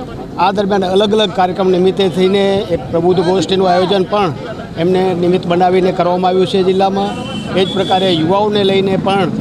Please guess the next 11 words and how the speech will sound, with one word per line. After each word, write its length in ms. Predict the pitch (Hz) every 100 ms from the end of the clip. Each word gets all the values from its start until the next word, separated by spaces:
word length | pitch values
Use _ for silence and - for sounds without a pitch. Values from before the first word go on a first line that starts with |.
| 175
એક 60 | 170
કાર્યક્રમ 380 | 170 165 185 190 147 - 175
એ 20 | 175 175 170 156
જિલ્લામાં 360 | 160 170 175
થવાનું 320 | 143 170 185 175
છે. 100 | 190 196 - - - - -
સમરસ 300 | 170 196 -
છાત્રાલયનો 440 | 165 165 196 214 208
પણ 160 | 185 190
કાર્યક્રમ 300 | 175 175 190 175
થવાના 320 | 170 185 185